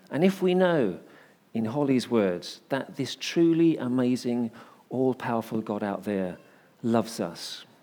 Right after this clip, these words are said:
unconditionally, not because of what we've done or how we look or our abilities, but just because of his amazing grace. And if we know that we bring God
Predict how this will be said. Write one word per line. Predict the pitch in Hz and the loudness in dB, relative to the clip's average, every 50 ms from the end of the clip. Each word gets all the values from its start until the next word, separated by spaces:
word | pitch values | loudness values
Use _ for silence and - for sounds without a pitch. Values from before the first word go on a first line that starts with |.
| _ _ _ _ _ _ _ _ _ _ _ _ - _ _ | _ _ _ _ _ _ _ _ _ _ _ _ -20 _ _
unconditionally, | - 156 165 175 165 - 165 151 160 151 - - - 110 101 95 90 | -4 -2 -2 -2 -2 -2 -2 0 0 -2 -2 -4 -4 -4 -4 -2 -2
not | 104 147 190 208 - | -2 -2 -4 -2 -2
because | 208 - - 185 156 | -4 -2 -2 -2 -2
of | 151 117 117 | -2 -4 -2
what | 135 143 - | -4 -4 -2
we've | 143 143 120 - | -4 -6 -6 -2
done | - 143 147 147 151 151 127 | -2 -2 0 0 0 -2 -2
or | 104 95 | -2 -4
how | 87 92 120 139 | -6 -6 -6 -4
we | 143 139 147 135 | -2 0 0 2
look | 135 143 147 147 - - - - | 4 4 2 2 0 -6 -10 -8
or | 101 | -6
our | 98 95 95 | -4 -4 -4
abilities, | 90 - 143 139 135 135 - - 135 131 120 - - - - - - - _ _ | 2 2 4 4 4 0 -2 -4 -4 -4 -4 -8 -14 -18 -20 -20 -20 -20 _ _
but | 120 117 - - | -8 -8 -8 -6
just | - 156 143 151 - | -4 -4 -4 -4 -6
because | - 131 120 - 131 110 123 | -8 -8 -8 -6 -6 -6 -6
of | 113 - | -8 -6
his | - 127 113 113 | -6 -8 -6 -6
amazing | 113 113 117 117 120 117 107 113 110 110 | -4 -2 -2 0 -2 -2 -2 -2 -2 -2
grace. | 101 107 107 98 90 78 - - - - - - _ _ _ _ _ _ _ _ _ _ _ _ _ _ _ _ _ _ - _ _ _ _ _ _ _ _ _ _ _ _ _ _ _ _ _ _ - | 0 -2 -2 -4 -4 -8 -12 -14 -14 -14 -14 -18 _ _ _ _ _ _ _ _ _ _ _ _ _ _ _ _ _ _ -20 _ _ _ _ _ _ _ _ _ _ _ _ _ _ _ _ _ _ -4
And | - 175 | 0 0
if | 202 185 - - | 0 0 0 -2
we | 185 180 | -2 0
know | 180 190 196 196 190 175 | 2 2 2 4 4 2
that | - 120 113 | 2 0 -2
we | 117 131 151 170 175 175 | -2 0 0 0 0 -2
bring | 170 - 151 156 151 156 156 | -2 -2 -2 -2 -2 -2 -2
God | 143 147 135 139 135 131 - | -2 0 0 0 0 -2 -6